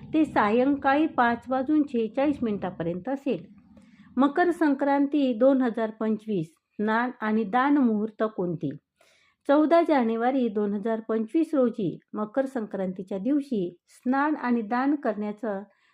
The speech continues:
शुभ काळ सकाळी नऊ वाजून तीन मिनिटापासून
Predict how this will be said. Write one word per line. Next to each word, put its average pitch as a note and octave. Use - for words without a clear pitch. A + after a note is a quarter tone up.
शुभ D#4+
काळ G#3+
सकाळी G#3+
नऊ A#3+
वाजून A3
तीन C4+
मिनिटापासून G#3+